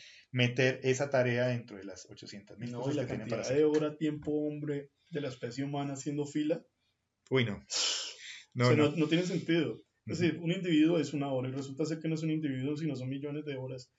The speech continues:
Speaker 2: O sea, millones de individuos, o sea, son millones de horas cesantes en, que pueden ser invertidas en cualquier otro tipo de actividad, ¿no?
Speaker 1: Un-, una de las actividades que menos me gusta hacer en la vida
Speaker 2: Son filas.
Speaker 1: son las filas. Y sobre todo esas filas que son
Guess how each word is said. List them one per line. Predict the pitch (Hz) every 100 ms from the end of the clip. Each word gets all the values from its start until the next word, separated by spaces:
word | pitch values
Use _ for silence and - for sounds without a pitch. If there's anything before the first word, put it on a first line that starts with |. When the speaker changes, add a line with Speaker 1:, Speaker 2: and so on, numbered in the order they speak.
| _
Speaker 2:
O | -
sea, | 160
millones | 151 135 151
de | 165
individuos, | 156 160 170 127
o | 131
sea, | 131 127
son | 147 151
millones | 160 151 165 165 165 165
de | 143
horas | 127 135 147 -
cesantes | 135 131 143 127 156 151 - _ _
en, | 170 135 -
que | -
pueden | 139 135
ser | 143 147
invertidas | 156 156 139 139 147 - - - -
en | 143
cualquier | - 127 127
otro | 131 160
tipo | - - 147
de |
actividad, | 139 139 127 143 147
¿no? | 139
Speaker 1:
Un-, | 117 82
una | - 135 165
de | 180
las | 156
actividades | 117 - 113 107 104 127 -
que | - 98
menos | 98 120 143 160
me | 139
gusta | 107 98 131
hacer | 139 131
en | 127 127
la | 113 104
vida | 110 120 135 170 - _
Speaker 2:
Son | - 131
filas. | - 185 165 - - - - _
Speaker 1:
son | - 113
las | 104
filas. | 87 - - - - - _ _ _ _ _
Y | - 135
sobre | 127 139 131
todo | 127 143
esas | 156 170
filas | 175 165 160
que | 160
son | 123 120 113 117 120 -